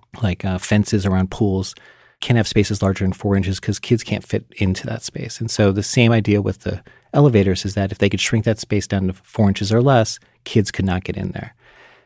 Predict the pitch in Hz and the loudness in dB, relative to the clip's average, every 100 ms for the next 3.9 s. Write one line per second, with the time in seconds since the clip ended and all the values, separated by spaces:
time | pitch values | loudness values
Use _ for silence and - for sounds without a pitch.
0 | _ 120 113 - 107 98 95 92 95 - | _ 2 4 4 4 6 6 4 0 -4
1 | _ - 92 90 - 202 135 - 101 92 | _ 0 2 2 4 6 6 4 0 2
2 | 92 90 90 90 87 95 - 101 92 - | 2 2 0 -2 0 -2 -2 0 0 0
3 | 92 - 98 90 90 82 - - - | -6 -4 -4 -2 -2 -4 -8 -12 -20